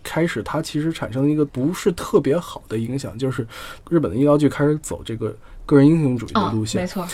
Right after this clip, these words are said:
Speaker 1: 在《白色巨塔》里面，
Speaker 2: 嗯。
Speaker 1: 唐泽寿明扮演的那个财前五郎教授，
Speaker 2: 嗯。
Speaker 1: 包括那个江口洋介，
Speaker 2: 嗯。
Speaker 1: 江口洋介扮演的那个李健教授，
Speaker 2: 李健教授，嗯。
Speaker 1: 他们两个都是属于医术超级高超的这个两个人，
Speaker 2: 嗯。
Speaker 1: 但是呢，财前教授呢，他的兴趣是，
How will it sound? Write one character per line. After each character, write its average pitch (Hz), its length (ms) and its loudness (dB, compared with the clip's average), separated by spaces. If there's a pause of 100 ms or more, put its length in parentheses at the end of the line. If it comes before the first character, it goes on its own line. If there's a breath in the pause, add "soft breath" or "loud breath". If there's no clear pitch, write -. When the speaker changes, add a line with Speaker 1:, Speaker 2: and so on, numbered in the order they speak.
(160 loud breath)
Speaker 1:
在 147 540 6
《白 113 120 2
色 175 140 6
巨 170 100 4
塔》 139 160 6
里 - 60 8
面， 113 140 2
Speaker 2:
嗯。 110 60 -8 (260)
Speaker 1:
唐 131 200 4
泽 156 80 8
寿 156 120 6
明 127 180 6
扮 135 120 6
演 123 120 0
的 - 100 -8
那 107 140 -4
个 107 120 -8
财 - 180 0
前 185 120 4
五 139 140 4
郎 - 180 8
教 165 160 10
授， 135 240 6
Speaker 2:
嗯。 - 40 2
Speaker 1:
包 117 100 0
括 120 180 -4
那 113 140 -2
个 - 400 -6
江 165 160 4
口 143 140 4
洋 110 200 4
介， 151 220 6
Speaker 2:
嗯。 92 80 -2
Speaker 1:
江 101 160 -4
口 92 80 -8
洋 101 160 -10
介 143 180 0 (480 loud breath)
扮 127 140 2
演 107 140 0
的 104 80 -2
那 113 160 2
个 110 100 0
李 110 140 -4
健 165 180 0
教 113 80 0
授， 139 60 -2
Speaker 2:
李 180 60 -4
健 180 140 -4
教 175 120 -6
授， 175 200 -8
嗯。 170 140 -10
Speaker 1:
他 170 320 6
们 165 140 8
两 110 180 0
个 110 100 2
都 160 200 6
是 143 180 0
属 107 220 -4
于 107 60 0
医 143 180 0
术 135 180 -4
超 196 240 4
级 143 100 2
高 110 160 2
超 107 220 -2
的 104 140 2
这 104 100 -2
个 104 160 -4
两 104 180 -6
个 98 80 -8
人， 98 180 -6
Speaker 2:
嗯。 110 60 -10
Speaker 1:
但 143 160 4
是 151 120 0
呢， 135 100 2
财 139 180 -4
前 156 160 2
教 160 160 4
授 147 160 2
呢， 127 140 0
他 175 380 -2
的 131 200 4 (380 loud breath)
兴 151 240 4
趣 131 100 0
是， 123 240 -2